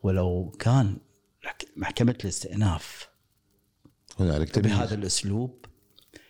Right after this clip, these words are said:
Speaker 1: هناك محكمة تمييز. فلذلك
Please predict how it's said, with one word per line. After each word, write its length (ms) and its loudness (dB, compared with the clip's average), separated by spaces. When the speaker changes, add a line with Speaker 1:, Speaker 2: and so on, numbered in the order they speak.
Speaker 1:
هناك 380 2
محكمة 460 2
تمييز. 600 4
فلذلك 920 2